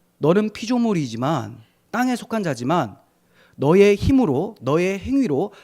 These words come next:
하늘에 속한 자, 즉 신이 한번 돼봐라. 이런 명령이 돼버리는 거예요. 네가 한번 예수처럼 돼봐라. 이게 말이 됩니까?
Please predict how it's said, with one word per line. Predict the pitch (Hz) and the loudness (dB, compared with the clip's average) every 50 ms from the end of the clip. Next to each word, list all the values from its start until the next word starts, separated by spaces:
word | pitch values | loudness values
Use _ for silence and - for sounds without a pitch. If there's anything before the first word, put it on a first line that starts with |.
| _ _ | _ _
하늘에 | - - 269 269 262 262 254 | -8 -4 -2 0 2 2 2
속한 | 233 - 208 - - 208 196 | 0 0 -4 -4 -4 -4 0
자, | 165 156 123 - | 0 0 0 0
즉 | - - 226 226 - _ _ _ _ | -2 -2 -2 -2 -4 _ _ _ _
신이 | _ - - - 285 285 277 | _ -10 -4 0 2 4 4
한번 | 247 220 202 196 202 180 | 4 4 4 4 2 2
돼봐라. | 139 160 165 175 208 202 190 147 - - - - _ _ _ _ _ _ _ _ _ _ _ | 2 2 4 6 6 6 6 6 4 0 -10 -20 _ _ _ _ _ _ _ _ _ _ _
이런 | 202 226 285 294 | -4 -2 0 2
명령이 | 294 277 240 220 202 175 | 2 2 4 4 2 2
돼버리는 | 147 160 139 139 135 127 123 117 | 2 0 0 -2 -2 -2 -4 -8
거예요. | 101 113 117 120 - _ _ _ _ _ _ _ - _ | -10 -12 -14 -16 -18 _ _ _ _ _ _ _ -20 _
네가 | _ 147 180 226 220 277 | _ -4 -2 2 4 4
한번 | 254 254 254 233 247 185 135 | 4 4 2 2 2 2 6
예수처럼 | 147 185 226 - 262 - - 262 254 220 | 6 6 6 6 0 -4 -2 -2 -2 0
돼봐라. | 170 165 160 196 196 196 175 - - - _ _ _ _ _ _ _ _ _ _ _ _ _ _ _ _ _ _ _ _ _ | -2 0 0 2 2 2 2 0 -4 -14 _ _ _ _ _ _ _ _ _ _ _ _ _ _ _ _ _ _ _ _ _
이게 | - 247 | -4 -4
말이 | 226 180 220 165 208 262 | -2 -2 -4 -2 -2 -2
됩니까? | 254 294 247 180 147 - - 139 175 185 | -2 -2 -2 -2 -4 -6 -8 -10 -12 -12